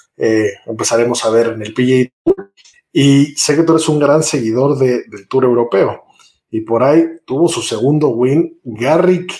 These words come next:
Igo, un sudafricano zurdo de veintiún años. Eh, ganó en, en Gran Canaria el Lopezán Open y viene duro este chavo, ¿no?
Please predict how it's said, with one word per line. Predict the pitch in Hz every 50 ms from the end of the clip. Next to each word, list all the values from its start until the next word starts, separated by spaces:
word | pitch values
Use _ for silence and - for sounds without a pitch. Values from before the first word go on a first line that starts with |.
| - _ _
Igo, | - 160 160 151 135 123 131 131 156 170 - - - - _ _ _ _ _ -
un | - 127 139 139
sudafricano | - - - - 147 131 113 - - 110 104 - 127 139 151 139
zurdo | 127 - 143 143 143 139 143 151 156 156 - - - _ _ _ _
de | - 113 113
veintiún | 113 107 104 107 110 131 143 147 156
años. | 180 190 180 - - - - - - - - _ - - _ -
Eh, | - 113 117 117 117 117 113 - - -
ganó | 131 120 117 110 110 117 131 151 156
en, | 143 135 127 123 123 123 -
en | 123 117 110 110 110
Gran | 117 120 139 147 -
Canaria | - 135 123 123 123 123 127 131 131 135 147 175 170 - - - _ _ _ _
el | - 113 117
Lopezán | 117 120 120 - 107 - - 139 139 139
Open | 139 143 139 175 180 196 226 - - _ _
y | 123 120 120 117 117 113 113 - -
viene | 110 - - - 175 202 -
duro | - - 220 240 220
este | - - - -
chavo, | - - - - 226 180 139
¿no? | 127 139 196 269 -